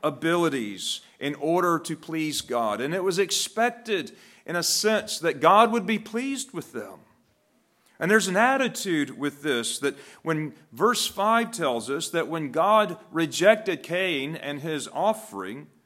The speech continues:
Cain became very angry,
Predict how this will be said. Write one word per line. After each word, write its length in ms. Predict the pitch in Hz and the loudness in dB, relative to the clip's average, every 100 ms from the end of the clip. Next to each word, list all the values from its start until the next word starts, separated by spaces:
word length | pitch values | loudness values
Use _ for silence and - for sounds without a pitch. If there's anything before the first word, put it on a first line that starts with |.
| _ _ _ | _ _ _
Cain 400 | - 226 240 220 | -8 -4 -4 -6
became 380 | 170 160 170 165 | -6 -8 -6 -8
very 460 | 135 170 185 185 185 | -6 -2 -2 -4 -6
angry, 680 | 180 208 175 113 85 - | -6 -6 -6 -8 -10 -16